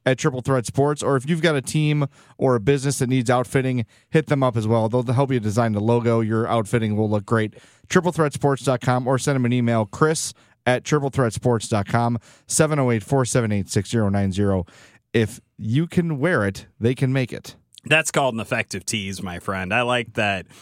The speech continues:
Speaker 2: Chris getting his money's worth with these ad reads.
Speaker 1: Yeah. Well, it's been a long time.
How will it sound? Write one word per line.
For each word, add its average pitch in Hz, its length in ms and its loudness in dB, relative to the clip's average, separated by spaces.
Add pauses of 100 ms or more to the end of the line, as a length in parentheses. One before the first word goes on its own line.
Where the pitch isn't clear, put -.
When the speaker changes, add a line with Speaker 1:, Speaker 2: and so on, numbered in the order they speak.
(300)
Speaker 2:
Chris 139 300 -2
getting 135 240 0
his 107 140 -4
money's 120 380 -2
worth 101 300 -4
with 101 160 -6
these 95 240 -6
ad 107 300 -2
reads. 87 500 -6 (100)
Speaker 1:
Yeah. 98 300 0 (220)
Well, 190 300 0 (180)
it's 151 100 -8
been 208 160 -2
a 196 80 -2
long 190 200 0
time. 147 360 -4